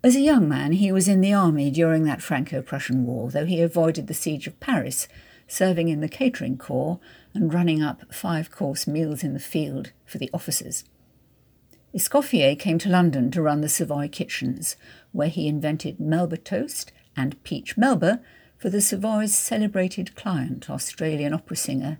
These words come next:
Nellie Melba. And he fulfilled a long-standing ambition by tricking the British into eating frogs' legs,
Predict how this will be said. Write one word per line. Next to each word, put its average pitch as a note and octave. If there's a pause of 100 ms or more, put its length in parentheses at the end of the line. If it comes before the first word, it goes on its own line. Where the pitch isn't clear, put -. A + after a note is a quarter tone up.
(160)
Nellie B2+
Melba. C3 (840)
And E3+
he F#3
fulfilled E3+
a D#3+
long-standing G3
ambition F3 (540)
by C3+
tricking F#3+
the C3+
British - (160)
into D3
eating -
frogs' D#3+
legs, -